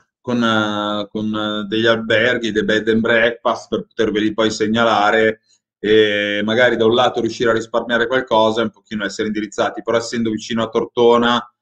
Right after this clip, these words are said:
non, eh, non è un grosso problema. Nicolas Gualdieri, mi saluti? Ma certo che ti saluto. Ciao Nicolas, ti avevo scritto anche su Instagram, ci abbiamo anche il canale Instagram di Truffle for Dummies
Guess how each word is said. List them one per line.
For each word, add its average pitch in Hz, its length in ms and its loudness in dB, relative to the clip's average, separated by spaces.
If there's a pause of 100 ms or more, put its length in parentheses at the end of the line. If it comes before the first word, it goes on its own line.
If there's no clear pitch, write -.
(240)
non, 104 200 -2
eh, 101 600 -2
non 104 180 -2
è 107 80 2
un 110 120 0
grosso 101 1080 0
problema. 113 520 -2 (260)
Nicolas 196 560 4
Gualdieri, 143 960 2
mi 147 120 -6
saluti? 180 500 -2
Ma 143 140 -2
certo 165 400 0
che 139 100 -2
ti 135 80 -14
saluto. 143 480 -4
Ciao 156 240 0
Nicolas, 160 440 0 (240)
ti 170 60 4
avevo 202 160 6
scritto 196 420 0
anche 190 280 4
su 180 160 -4
Instagram, 123 520 -2
ci - 120 -10
abbiamo 143 220 0
anche 151 300 0
il 131 480 0
canale 127 300 -2
Instagram 131 500 -4
di 110 160 -8
Truffle 123 320 -8
for 127 140 -10
Dummies 175 480 -4